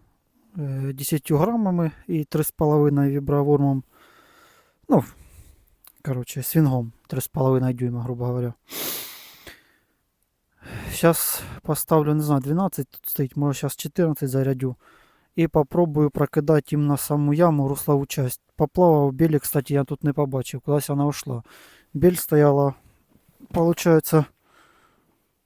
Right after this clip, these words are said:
там іде міляк, і отам он іде свал такий в залівчику, і там он біль, ну вона і поверху, і даже видно, вона плещеться.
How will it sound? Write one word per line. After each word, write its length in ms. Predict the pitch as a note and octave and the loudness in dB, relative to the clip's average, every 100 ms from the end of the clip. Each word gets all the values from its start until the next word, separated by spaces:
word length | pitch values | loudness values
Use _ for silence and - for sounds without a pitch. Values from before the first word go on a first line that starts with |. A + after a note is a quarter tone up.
| _ E3 | _ -6
там 260 | - D3 D3 | 0 2 2
іде 160 | D#3 | 4
міляк, 520 | D#3 E3+ A3+ A3+ - - _ _ | 4 4 4 4 -4 -20 _ _
і 360 | F3 D#3 D#3 D#3 - _ _ - | -2 0 0 -2 -8 _ _ -10
отам 360 | E3+ - F3 D#3 | -6 0 2 4
он 120 | D3 | 2
іде 180 | C#3+ D3 | 2 0
свал 340 | F3+ G3+ E3+ | 2 2 2
такий 400 | D3+ - C#3+ C3 - | -2 -6 -6 -6 -8
в 60 | C#3+ | -4
залівчику, 680 | C#3 C#3+ C3+ - C#3+ C#3 C#3 | -2 -2 -4 -8 -10 -8 -4
і 40 | |
там 220 | - E3 | -2 0
он 140 | D#3 C#3+ | 0 0
біль, 200 | D#3+ D3 | 0 0
ну 100 | D#3 | 0
вона 220 | D#3+ D3+ | 2 2
і 40 | |
поверху, 460 | C#3+ D#3+ D#3+ D#3+ D3 | 2 4 4 4 -2
і 40 | |
даже 220 | C3+ C3 C3 | -2 -2 -2
видно, 200 | B2 B2+ | -2 -4
вона 140 | B2+ | -6
плещеться. 520 | - C3+ - - C#3+ | -6 -8 -8 -10 -12